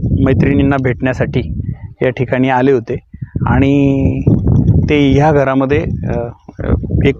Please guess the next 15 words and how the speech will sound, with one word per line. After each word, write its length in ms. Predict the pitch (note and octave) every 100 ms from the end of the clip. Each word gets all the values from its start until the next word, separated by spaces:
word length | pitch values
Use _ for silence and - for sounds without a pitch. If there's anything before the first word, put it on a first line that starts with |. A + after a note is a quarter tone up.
| C#3
मुलगी, 400 | C3+ C3+ C3 - - _ _
अ, 60 | C3 B2 A#2+ A#2
राहत 260 | A#2 C3+ C3+
असताना 440 | C3+ - B2+ A#2+ - _ - _ -
तिला 140 | C3+ C#3+
भेटण्यासाठी 600 | C3 A#2+ B2+ A#2+ - C3+
आले 320 | B2 C3 C#3
आणि 260 | C3+ C3+
त्याच्यावरनं 580 | C3 C3 C#3 C3 C3+ C#3
ते, 180 | C#3 B2+ - _ _
त्यांच्या 260 | - B2 C3+ -
पालकांना 420 | B2+ B2+ D3 A#2+ - _ _ _ _ _ _ C#3+
ते 280 | C#3 C#3 - _ -
न 120 | C3
आवडून, 380 | D3+ C3+ C3+ A#2